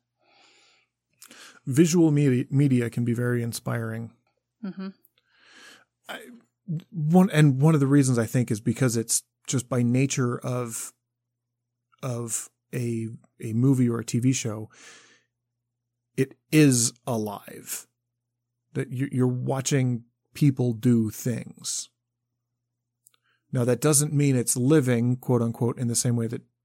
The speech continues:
Speaker 1: that Charlotte Mason talks about living material, but it's, the written word doesn't stand up and act and move and talk.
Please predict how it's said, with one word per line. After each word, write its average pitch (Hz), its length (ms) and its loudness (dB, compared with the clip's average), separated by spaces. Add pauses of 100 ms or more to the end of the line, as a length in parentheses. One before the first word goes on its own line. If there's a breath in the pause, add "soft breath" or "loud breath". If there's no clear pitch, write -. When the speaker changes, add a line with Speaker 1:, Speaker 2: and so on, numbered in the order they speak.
Speaker 1:
that 113 160 -8
Charlotte 117 300 -4
Mason 143 260 2
talks 120 260 -6
about 120 300 -8
living 123 420 -2
material, 110 560 -2 (640 soft breath)
but 123 280 0 (100)
it's, - 420 2 (1300)
the 127 180 0
written 135 420 2
word 120 320 0
doesn't 113 380 0 (880)
stand 127 360 0
up 113 120 -8
and 120 120 -10
act 117 280 -10
and 110 100 -8
move 113 240 -4
and 104 120 -16
talk. - 400 -14